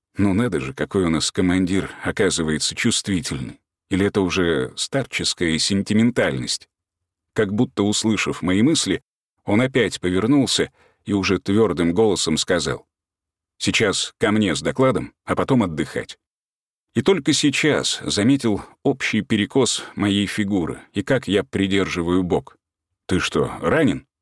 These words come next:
Санитара!" И, подхватив под локоть,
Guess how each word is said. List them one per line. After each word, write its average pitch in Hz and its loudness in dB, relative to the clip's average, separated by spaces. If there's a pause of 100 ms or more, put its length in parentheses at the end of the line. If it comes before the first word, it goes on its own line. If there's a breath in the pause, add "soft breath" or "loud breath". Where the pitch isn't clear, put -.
(120)
Санитара!" 160 2 (640)
И, 147 2
подхватив 117 0
под 101 0
локоть, 139 0